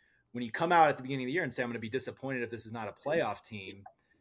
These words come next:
and then you are now nowhere near that, that category, you've, you've sort of put that target on yourself. And I think he's,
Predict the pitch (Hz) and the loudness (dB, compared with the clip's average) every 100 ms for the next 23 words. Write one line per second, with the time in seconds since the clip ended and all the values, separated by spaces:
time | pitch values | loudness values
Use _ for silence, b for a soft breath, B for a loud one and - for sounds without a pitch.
0 | _ 117 117 120 120 113 117 120 110 110 | _ -8 -2 0 0 0 -2 -2 -2 -2
1 | 113 110 110 117 113 104 104 120 120 107 | -2 -2 -2 -2 -2 -2 -4 -2 -2 -2
2 | 101 - 104 95 143 175 117 110 107 131 | -4 -6 -8 -4 -2 -2 -2 -2 -2 -4
3 | - 139 - 131 110 - 120 110 101 120 | -6 -10 -2 -2 -2 -6 -6 -4 -4 -4
4 | 120 117 110 98 - 135 117 104 - 117 | -4 -4 -6 -6 -4 -6 -6 -8 -8 -10
5 | - 147 123 | -6 -4 -2